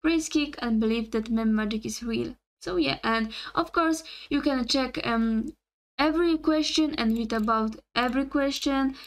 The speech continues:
and you can find it here. And here we have the useful links. Uh, you can check, um, exactly what it is about, home, tokenomics, Roblox, F A Q, and let's check the Telegram, Twitter, and mail,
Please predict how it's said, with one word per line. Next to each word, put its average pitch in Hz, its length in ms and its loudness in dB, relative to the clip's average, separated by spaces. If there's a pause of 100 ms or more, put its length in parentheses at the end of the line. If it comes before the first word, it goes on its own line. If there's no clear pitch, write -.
(280)
and 220 240 2
you 226 80 -4
can 220 220 0
find 226 280 0
it 220 100 0
here. 277 380 0 (1120)
And 381 120 2
here 311 320 2
we 269 160 0
have 233 280 0
the 226 120 2
useful 247 580 0
links. 254 440 0 (560)
Uh, 220 300 2
you 220 180 2
can 226 280 0
check, - 320 -2 (100)
um, 220 420 2 (120)
exactly 220 840 0
what 220 320 2
it 226 140 0
is 226 180 -4
about, 285 540 2
home, 247 420 0
tokenomics, 233 540 0
Roblox, 226 340 0
F 226 140 -6
A 208 160 2
Q, 233 240 -6 (360)
and 269 300 0
let's 233 300 0
check 226 180 0
the 214 260 0 (220)
Telegram, 262 680 2 (140)
Twitter, 226 420 0
and 214 300 0 (220)
mail, 240 480 2